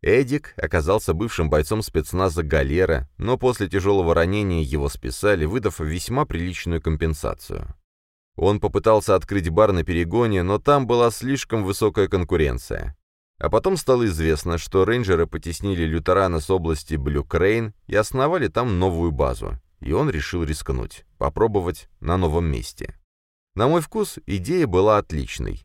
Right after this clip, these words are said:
Чему-чему, а бару я всегда рад. Настолько, что даже готов был в меру разумного помочь с его развитием. Сговорились мы на обновлении периметра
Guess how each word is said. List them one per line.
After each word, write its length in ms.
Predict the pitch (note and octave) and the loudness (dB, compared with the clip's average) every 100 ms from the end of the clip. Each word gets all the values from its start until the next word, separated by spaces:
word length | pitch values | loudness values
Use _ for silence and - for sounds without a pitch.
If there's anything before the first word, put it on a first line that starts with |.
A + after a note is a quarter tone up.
| _ | _
Чему-чему, 680 | - E2+ D#2+ - F2 B2+ A#2+ _ | -6 -2 -2 -2 0 0 -2 _
а 140 | C#2 | -4
бару 300 | D#2 D3 D3 | 2 2 2
я 220 | B2 A2 A2 | 2 0 -2
всегда 540 | - A2 E2+ D2+ C2 | -4 -8 -2 -2 0
рад. 360 | B1 G1+ - - _ | -4 -8 -12 -20 _
Настолько, 580 | - C2+ - C#3 - - | -4 -4 -2 -4 -4 -8
что 220 | - F2+ | -4 -2
даже 260 | G#2 D3 A2 | 2 0 2
готов 360 | G2+ A2+ B2 | 2 2 -2
был 160 | F#2+ G#2 | 0 0
в 100 | E2 | 2
меру 320 | G2 B2 G#2 | 0 2 4
разумного 540 | F#2 F2+ A#2 G#2 F#2 F2 | 4 2 0 0 0 0
помочь 400 | G2 G#2+ G2 - | 0 0 -2 -2
с 80 | |
его 180 | F#2+ F2+ | 0 2
развитием. 680 | F#2+ E2+ C#2 A#1+ A1+ G#1 - - _ _ _ _ - | 2 0 -6 -6 -8 -8 -10 -16 _ _ _ _ -14
Сговорились 640 | D2 D#2+ A2 D#3 D#3 A2+ | -4 2 4 4 0 -2
мы 140 | G2+ F2+ | 0 2
на 120 | F2 | 2
обновлении 580 | D#2+ F#2+ G2 C#3 G#2+ E2 | 2 2 0 0 0 -2
периметра 640 | D#2+ D#2+ F2+ G#2 G#2 G2+ | -2 -2 -2 -2 -2 -4